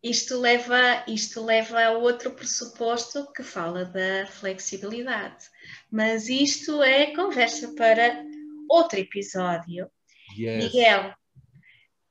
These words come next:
Speaker 1: como é que os nossos, eh, espectadores, as pessoas que nos estão a ver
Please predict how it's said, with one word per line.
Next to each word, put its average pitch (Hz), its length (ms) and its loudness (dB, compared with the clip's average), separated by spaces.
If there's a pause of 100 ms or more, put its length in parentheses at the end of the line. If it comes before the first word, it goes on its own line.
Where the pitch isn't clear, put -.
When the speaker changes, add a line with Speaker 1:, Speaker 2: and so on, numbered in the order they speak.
Speaker 1:
como 330 220 6
é 392 100 6
que 339 800 4
os 240 220 -6
nossos, 262 920 0
eh, 220 560 2
espectadores, 254 1400 -2
as 214 120 -8
pessoas 220 320 -6
que - 120 -12
nos 214 100 -4
estão 208 380 -4
a 196 60 -8
ver 214 280 -6